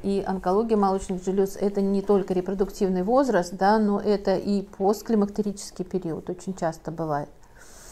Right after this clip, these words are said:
Потому что вот эти воспалительные процессы, особенно там застывшие, да, они могут тоже к этому привести. Поэтому я считаю, что так же, как дикий ямс, брест-комплекс, он показан всем.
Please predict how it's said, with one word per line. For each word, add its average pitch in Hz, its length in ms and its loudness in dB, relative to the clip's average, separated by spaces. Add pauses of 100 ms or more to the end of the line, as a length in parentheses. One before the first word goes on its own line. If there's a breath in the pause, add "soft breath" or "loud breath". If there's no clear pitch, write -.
(680 loud breath)
Потому 185 280 0
что 190 140 -2
вот 160 120 4
эти 190 160 4
воспалительные 202 560 6
процессы, 185 420 0
особенно 185 380 -2
там 185 200 -2
застывшие, 202 640 -2
да, 208 160 2
они 208 140 2
могут 214 300 0
тоже 202 200 4
к 208 80 -2
этому 196 240 0
привести. 190 540 0 (840 loud breath)
Поэтому 220 340 6
я 254 160 8
считаю, 233 380 4
что 208 100 0
так 247 240 8
же, 214 100 0
как 214 220 4
дикий 214 300 0
ямс, 262 340 6
брест-комплекс, 220 920 4
он 214 80 4
показан 214 440 2
всем. 175 460 -4